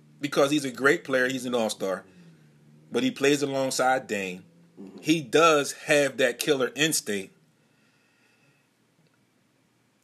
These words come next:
Speaker 1: Because of his situation,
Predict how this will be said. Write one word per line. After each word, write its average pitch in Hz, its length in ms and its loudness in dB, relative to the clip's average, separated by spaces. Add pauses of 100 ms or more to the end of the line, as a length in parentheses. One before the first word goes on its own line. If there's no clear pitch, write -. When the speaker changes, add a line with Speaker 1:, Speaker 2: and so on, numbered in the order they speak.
(640)
Speaker 1:
Because 151 400 0
of 151 80 -4
his 151 160 -2
situation, 139 920 -2